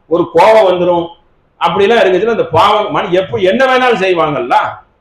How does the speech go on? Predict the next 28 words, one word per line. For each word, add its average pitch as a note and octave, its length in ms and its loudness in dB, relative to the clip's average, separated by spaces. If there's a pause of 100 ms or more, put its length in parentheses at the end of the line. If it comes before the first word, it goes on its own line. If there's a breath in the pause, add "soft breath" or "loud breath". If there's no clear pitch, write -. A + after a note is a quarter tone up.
அப்ப D3+ 260 -2
அதற்கு F3+ 420 0
அல்லாஹ்விடம் A#3 760 4
பாவ G3 260 4
மன்னிப்பு F#3 300 -2
கேட்கணும். D3 520 -2
தனிப்பட்ட G#3+ 520 -2
முறையில் G3 360 -2
ஒரு F3 200 0
மனிதனுக்கு G3 580 -4
பாவம் F3+ 420 0
செய்து F3 260 -4
பத்துவா D#3 360 -2
எழுதி E3 360 2
இருந்தால் E3 240 -2
அது G3 260 0
தனிப்பட்ட G#3 480 -4
முறையில F3+ 320 -4
கேட்டுக்கணும். D#3 460 -4 (380)
இப்ப - 160 -12
கேட்டா G#3 400 2
அல்லாஹ் A3 160 4
என்ன A3 180 4
செய்வான்? G#3 580 0 (100)
அதை E3 360 0
மன்னித்து A#3+ 640 2
அருள் G#3 240 4
புரிவான் D3+ 680 2